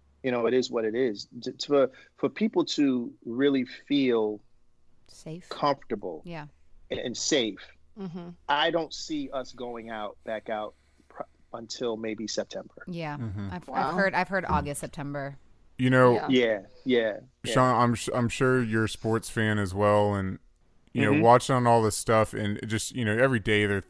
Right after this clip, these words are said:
Speaker 4: they're playing with these theories of, you know, these bi-, almost bio city where just athletes are in there and they just play games with no fans and all this stuff. And
Speaker 1: Mm-hmm.
Speaker 4: I understand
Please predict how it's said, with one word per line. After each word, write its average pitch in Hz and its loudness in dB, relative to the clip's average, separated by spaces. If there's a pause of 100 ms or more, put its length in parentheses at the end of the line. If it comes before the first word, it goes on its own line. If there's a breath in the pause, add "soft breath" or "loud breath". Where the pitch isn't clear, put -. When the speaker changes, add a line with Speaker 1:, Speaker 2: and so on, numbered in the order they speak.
(120)
Speaker 4:
they're 92 -6 (240)
playing 120 0
with 107 -2
these 101 -6
theories 104 -2
of, 92 -4 (760 soft breath)
you 113 -6
know, 95 0
these 95 -6 (300)
bi-, 120 6
almost 120 4
bio 123 12
city 120 2
where 113 4
just 104 -2
athletes 117 2
are 113 4
in 113 2
there 110 2
and 110 0
they 104 0
just 92 -8
play 117 4
games 113 0
with 101 -4
no 113 2
fans 110 -2
and 107 -4
all 104 0
this 101 -4
stuff. 113 2
And 98 -4 (560 soft breath)
Speaker 1:
Mm-hmm. 127 -2
Speaker 4:
I 127 8
understand 135 2